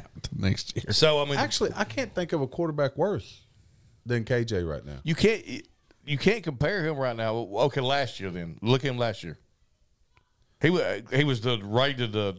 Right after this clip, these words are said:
Speaker 2: second best quarterback in the league coming into the season. Those numbers didn't come from nowhere.
Speaker 3: Was that more due to the Briles style
Speaker 2: It, it,
Speaker 3: offense?
Speaker 2: it, it doesn't matter. It, it doesn't matter. It's, we're rank, ranking quarterbacks. Him in the season, he was ranked second best quarterback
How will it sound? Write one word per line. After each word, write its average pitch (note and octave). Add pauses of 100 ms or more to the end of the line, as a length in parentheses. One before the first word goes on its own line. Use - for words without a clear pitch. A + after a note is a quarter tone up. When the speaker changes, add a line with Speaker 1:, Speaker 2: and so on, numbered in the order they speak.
Speaker 2:
second B2+
best B2
quarterback B2+
in A2
the G#2
league D3
coming A2+
into G2+
the F#2
season. C3+ (960)
Those B2
numbers C#3+
didn't C3
come C3
from A2+
nowhere. B2+ (840)
Speaker 3:
Was G#2
that G#2+
more G#2
due G2
to G2
the F2+
Briles F#2
style G2
Speaker 2:
It, F#2
it, F2 (260)
Speaker 3:
offense? D3
Speaker 2:
it, D3+
it C#3+
doesn't C#3
matter. G3 (300)
It, A2+
it A#2+
doesn't C3
matter. A#2
It's, G#2+
we're A#2
rank, A#2+ (100)
ranking C#3+
quarterbacks. A2
Him B2
in B2+
the A#2+
season, A#2
he G#2
was G2
ranked G2+
second A#2
best A#2+
quarterback G#2